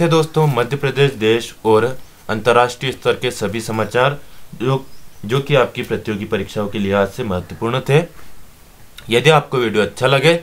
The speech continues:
तो लाइक और शेयर ज़रूर करें, और यदि आप अभी तक भी इस चैनल को आपने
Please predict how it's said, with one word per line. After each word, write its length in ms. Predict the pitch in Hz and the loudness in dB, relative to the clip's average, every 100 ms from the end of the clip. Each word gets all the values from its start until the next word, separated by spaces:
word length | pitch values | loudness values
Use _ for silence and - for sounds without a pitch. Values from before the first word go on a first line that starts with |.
| - - - - | -6 -20 -18 -2
तो 100 | 117 | 0
लाइक 380 | 110 117 151 147 - | 2 2 0 -6 -2
और 180 | 110 110 | 0 0
शेयर 320 | - 101 101 | -2 -2 0
ज़रूर 280 | 95 107 120 | 0 -2 2
करें, 260 | 123 139 170 - - - - - - - - | 4 4 2 -6 -20 -18 -18 -14 -12 -12 0
और 340 | 135 156 165 165 - | 6 6 4 -2 -4
यदि 220 | 110 123 | -4 2
आप 200 | 151 135 - - - - | 4 2 -4 -20 -16 -2
अभी 200 | 113 135 | 0 0
तक 160 | 139 156 | 2 2
भी 200 | 135 160 | 2 0
इस 140 | 139 - | -2 -4
चैनल 260 | 123 120 | -4 -4
को 120 | 110 120 | 0 0
आपने 580 | 101 - 110 113 135 | 0 -6 -6 -4 -4